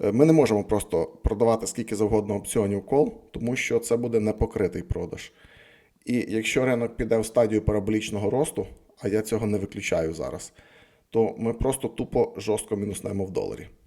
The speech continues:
Я цього би не хотів. Тому ці мінуси, оці три опціончики, ми поки що чекаємо, буде кращий час, будемо їх компенсовувати. Тепер я ще хотів вам показати одну цікаву штуку.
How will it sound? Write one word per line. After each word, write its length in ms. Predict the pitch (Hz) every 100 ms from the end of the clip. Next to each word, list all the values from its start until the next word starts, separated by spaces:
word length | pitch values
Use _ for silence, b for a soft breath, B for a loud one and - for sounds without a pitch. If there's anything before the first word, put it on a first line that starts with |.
| -
Я 140 | 104
цього 220 | - 101
би 120 | 101
не 80 | 95
хотів. 320 | - - 58 - _ _ _ _
Тому 240 | 110 117
ці 160 | 110 113
мінуси, 460 | 107 107 107 - 220 - _ _ _ -
оці 180 | 101 104
три 140 | 101
опціончики, 500 | 95 - 92 92 -
ми 100 | 127
поки 240 | 135 139 113
що 120 | 123
чекаємо, 560 | 110 - 143 160 156 151 B B B B B
буде 600 | - 123 113 107 104 101 - _ _
кращий 480 | - 107 101 - 101
час, 460 | - 131 151 - - -
будемо 480 | 101 113 113 110 113 -
їх 340 | - 98 - -
компенсовувати. 840 | 95 92 98 - 62 - - - - _ _ _ _ b b b b b b b
Тепер 380 | - - - -
я 120 | 113
ще 180 | 110 131
хотів 400 | - - 147 -
вам 260 | - 113 113
показати 520 | 120 110 113 123 107
одну 280 | - 107 117
цікаву 480 | 113 - 101 104 - -
штуку. 400 | - - -